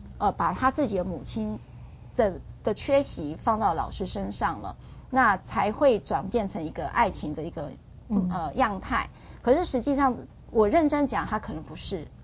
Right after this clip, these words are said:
Speaker 1: 爱情的一个元素，它就是一个照顾者产生的一个，你可以讲怜悯哈，虽然我觉得这句话不，不一定是很好，但是它的发展
Speaker 2: 慈悲。
Speaker 1: 慈悲也好。
Speaker 2: 嗯。
Speaker 1: 那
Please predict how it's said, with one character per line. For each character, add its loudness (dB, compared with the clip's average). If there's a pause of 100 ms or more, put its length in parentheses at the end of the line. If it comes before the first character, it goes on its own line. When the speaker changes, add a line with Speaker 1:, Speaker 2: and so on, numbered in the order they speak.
(120)
Speaker 1:
爱 10
情 -8
的 -2
一 -4
个 -6
元 -4
素， -4 (440)
它 4
就 0
是 -2
一 -2
个 -2
照 8
顾 0
者 -8 (160)
产 -4
生 -2
的 0
一 -2
个， -4 (540)
你 8
可 4
以 4
讲 2
怜 2
悯 0
哈， 0
虽 2
然 4
我 -2
觉 -2
得 0
这 0
句 -2
话 0
不， -4 (220)
不 2
一 4
定 0
是 -4
很 -6
好， -8 (280)
但 2
是 2
它 4
的 2
发 4
展 4
Speaker 2:
慈 2
悲。 4 (140)
Speaker 1:
慈 -2
悲 4
也 0
好。 4
Speaker 2:
嗯。 -16 (280)
Speaker 1:
那 6